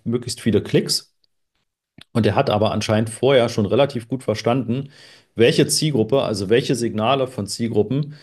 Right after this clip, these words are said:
auch wirklich eine Conversion-Wahrscheinlichkeit haben. Und das hat er komplett dann über den Haufen geworfen, als wir ihm gesagt haben, „Klicks maximieren.“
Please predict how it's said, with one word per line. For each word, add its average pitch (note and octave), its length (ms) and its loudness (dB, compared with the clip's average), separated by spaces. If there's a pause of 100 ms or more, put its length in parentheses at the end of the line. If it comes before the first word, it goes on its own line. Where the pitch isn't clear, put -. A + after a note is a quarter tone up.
(400)
auch A2 260 -2
wirklich C#3 460 4
eine A2 100 4
Conversion-Wahrscheinlichkeit G2+ 1160 0
haben. F2 400 -4
Und G#2+ 160 -4
das A#2+ 180 2
hat - 140 0
er A#2 140 2
komplett A#2 360 2
dann B2 120 2
über G#2 140 0
den G2+ 60 -2
Haufen C3+ 300 2
geworfen, F#2 420 -2
als - 200 -10
wir G#2+ 60 4
ihm G2+ 80 0
gesagt G#2 380 0
haben, A#2 320 0 (400)
„Klicks - 320 -2
maximieren.“ F2 580 -4